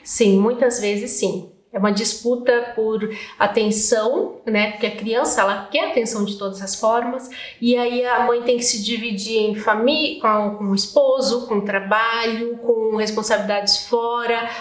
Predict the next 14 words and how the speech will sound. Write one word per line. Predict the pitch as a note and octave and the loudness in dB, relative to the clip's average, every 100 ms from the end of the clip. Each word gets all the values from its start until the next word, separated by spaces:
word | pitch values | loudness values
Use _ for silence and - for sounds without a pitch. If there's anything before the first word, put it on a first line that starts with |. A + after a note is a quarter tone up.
| - | -2
Às | - G#3 | 0 2
vezes | A#3 - | 0 2
tem | B3 A3+ | 0 0
outros | A#3 C#4 B3 B3+ A#3 - | -2 -2 -2 -2 -2 -4
filhos. | - A#3 A#3+ A#3+ B3+ - - - - | -4 -2 -2 -4 -6 -8 -12 -12 0
E | |
a | C4+ | 0
criança, | C4+ C#4+ D4 | 2 2 2
ela, | D#4 D4+ D#4 D4 | 2 0 0 2
ela | C#4 D4+ | 2 0
se | D#4+ - | -2 -2
vê | D4 D4+ | 0 -2
como | D4+ D4 D#4+ - | -2 -2 -4 -2
única. | E4 C#4 - G3 F#3+ - | 0 0 0 -2 -6 -10